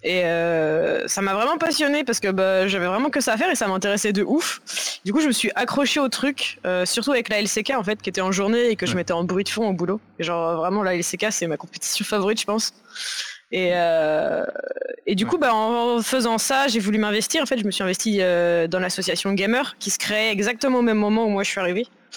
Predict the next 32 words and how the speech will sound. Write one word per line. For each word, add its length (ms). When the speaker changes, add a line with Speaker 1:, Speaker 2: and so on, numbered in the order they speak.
Speaker 1:
Et 80
du 140
coup, 220
à 60
partir 280
de 80
là, 160
bah, 400
tu 60
sais 140
que 60
tu 120
rencontres 360
des 160
gens 360
qui 140
ont 40
les 80
mêmes 120
passions 300
que 40
toi, 460
qui 200
veulent 160
se 120
donner 240
à 80
fond, 340
et 80
du 120
coup, 140
ça, 180